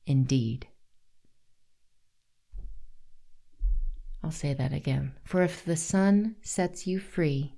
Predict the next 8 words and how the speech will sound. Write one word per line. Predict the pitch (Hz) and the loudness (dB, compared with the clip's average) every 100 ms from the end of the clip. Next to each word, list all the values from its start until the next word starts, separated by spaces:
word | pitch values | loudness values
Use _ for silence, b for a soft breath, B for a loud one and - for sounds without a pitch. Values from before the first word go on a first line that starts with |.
| - - - - | -20 -20 -20 -6
you | 156 147 | 0 2
will | 139 139 | 2 0
be | 151 147 | 0 -2
free | - - 165 135 139 - - | -4 -4 0 0 -2 -8 -6
indeed. | 127 127 139 120 131 - - - - - - - - - - - _ _ _ _ _ _ _ _ _ _ _ _ _ _ _ _ _ _ _ _ _ _ _ _ _ _ | 0 2 4 0 -2 -12 -18 -20 -20 -20 -20 -20 -20 -20 -20 -20 _ _ _ _ _ _ _ _ _ _ _ _ _ _ _ _ _ _ _ _ _ _ _ _ _ _
I | 160 | -4
think | 160 160 156 - | 0 2 2 2
that | 156 147 - | 2 2 0